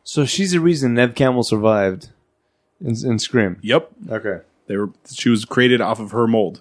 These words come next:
Speaker 1: Well, in that case, I'm okay with it. Uh,
Speaker 2: <laughs>
Speaker 1: but the fact that you kill her off in this movie, you're like, almost right away.
Speaker 2: There's a reason why.
Speaker 1: The, the trailer led us to believe, like,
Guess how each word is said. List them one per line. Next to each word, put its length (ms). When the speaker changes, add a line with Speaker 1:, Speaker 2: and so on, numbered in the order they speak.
Speaker 1:
Well, 220
in 80
that 180
case, 220
I'm 140
okay 160
with 140
it. 140
Uh, 260
Speaker 2:
<laughs> 200
Speaker 1:
but 220
the 80
fact 280
that 60
you 120
kill 180
her 120
off 180
in 60
this 100
movie, 200
you're 100
like, 260
almost 300
right 280
away. 400
Speaker 2:
There's 160
a 60
reason 320
why. 360
Speaker 1:
The, 100
the 100
trailer 520
led 160
us 100
to 80
believe, 340
like, 300